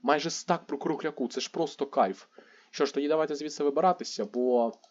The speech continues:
я застряг у цій ямі. Ну слухайте, все ж таки, печери, печери, кругляки кругляками, але мені дуже цікава ось ця хатинка. Ось що в цій хатинці? Мені прямо, ну, дуже стало цікаво, я провалився кудись вже.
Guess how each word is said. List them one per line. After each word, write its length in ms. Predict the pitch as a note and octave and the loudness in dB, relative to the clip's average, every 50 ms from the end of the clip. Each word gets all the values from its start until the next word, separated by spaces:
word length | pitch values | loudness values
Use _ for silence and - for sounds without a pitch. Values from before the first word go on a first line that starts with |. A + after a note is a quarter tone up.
| _ _ | _ _
я 160 | - - C#3 | 0 2 2
застряг 420 | B2 C3+ C#3 C#3 - B2 A#2 A#2+ B2+ | 2 2 -2 -4 -2 -2 0 0 -2
у 40 | B2 | -4
цій 160 | - - C3 | -4 -4 -4
ямі. 340 | A2+ A2 G2+ G#2 A#2+ B2+ - _ _ _ _ _ _ _ _ _ _ _ _ _ _ _ _ _ _ - _ _ - | -2 -2 -2 -4 -4 -8 -10 _ _ _ _ _ _ _ _ _ _ _ _ _ _ _ _ _ _ -20 _ _ 0
Ну 120 | E3+ F#3+ | 0 0
слухайте, 460 | F#3+ - A3+ G#3+ E3 - C3 B2 C3 | 2 4 4 4 4 4 2 2 0
все 180 | C3+ - - D#3 | 0 0 0 -2
ж 100 | - - | -2 -2
таки, 500 | D#3+ - - C#3+ B2+ B2 A#2 G#2+ A2 A2+ - | -6 -4 0 2 2 2 2 0 0 0 -2
печери, 380 | D3+ D3 - - A3+ G3+ E3+ | -2 0 2 4 6 6 6
печери, 500 | - - A#2 - - - G#3 G#3+ F#3 E3+ | 4 2 0 0 2 6 6 6 6 6
кругляки 400 | - - C#3+ C#3 D3 D#3 D3 - | 2 0 0 0 0 -2 -2 -2
кругляками, 680 | - - D3+ C3+ C#3 D3 C#3+ C#3 - G#3 G3+ E3 A#2+ | -2 0 0 0 2 0 -2 0 2 0 2 2 2
але 320 | A2+ G#2+ A2+ B2+ D#3+ F#3 F3+ | 0 2 2 2 4 2 2
мені 200 | D#3 D3+ E3 E3 | 2 0 -2 -2
дуже 220 | D#3+ E3 D#3 D#3+ | -2 -2 -2 -2
цікава 420 | D3+ - - - - F3 F3+ E3 C#3 | -2 -2 0 2 4 4 4 4 4
ось 260 | - C3+ C#3+ C#3+ - | 4 2 2 0 -2
ця 200 | - - - F3 | -6 -4 -4 -2
хатинка. 640 | - - F#3 - - - C#3+ G2+ F#2+ - - F#2+ - _ _ _ _ - _ _ | -2 -4 -12 -12 -8 -8 -8 -8 -8 -10 -12 -14 -14 _ _ _ _ -20 _ _
Ось 140 | - A#3 - | -6 -4 -4
що 180 | - - A3 A#3 | 0 2 4 4
в 60 | G#3+ | 4
цій 160 | - - G3 | 2 0 0
хатинці? 440 | F#3+ - F#3+ - F#3+ D3 - - - | 0 0 0 0 0 -2 -2 -4 -4
Мені 140 | B2+ C3+ C#3+ | -2 -2 -2
прямо, 280 | C#3+ D#3+ E3 E3 F3 | 0 0 0 2 6
ну, 120 | F3 G3 F3+ | 6 6 6
дуже 380 | B2 A2+ D#3+ F#3 F#3 C#3+ E3 | 6 4 2 2 4 2 0
стало 300 | - - - A#2+ B2 B2+ | -2 0 2 2 2 2
цікаво, 360 | B2 - A#2+ - A2 G#2+ A2 | 0 -2 -2 0 0 2 2
я 80 | A2 A2 | 2 0
провалився 480 | - A#2+ A2+ A2+ G#2 G#2 G#2 - - G#2 | 0 -2 0 0 0 0 -2 -4 -8 -10
кудись 280 | - A2 G#2 G#2 G2+ | -8 -8 -8 -8 -8
вже. 180 | G2+ A2 A2 | -6 -6 -6